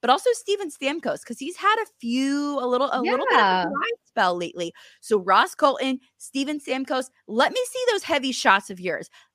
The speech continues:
Speaker 1: Show Ovechkin that he's not the only guy in this game that has some good one-timers that, that can have a good slap shot. That is what I want to see out of this team as the Lightning go to Washington to play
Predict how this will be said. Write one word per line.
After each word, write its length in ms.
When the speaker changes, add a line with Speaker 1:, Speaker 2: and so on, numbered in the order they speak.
Speaker 1:
Show 400
Ovechkin 600
that 100
he's 180
not 160
the 100
only 220
guy 280
in 140
this 200
game 320
that 100
has 180
some 200
good 200
one-timers 800
that, 140
that 100
can 100
have 200
a 40
good 220
slap 420
shot. 340
That 480
is 160
what 280
I 180
want 300
to 100
see 400
out 200
of 100
this 240
team 380
as 260
the 120
Lightning 480
go 420
to 600
Washington 760
to 80
play 480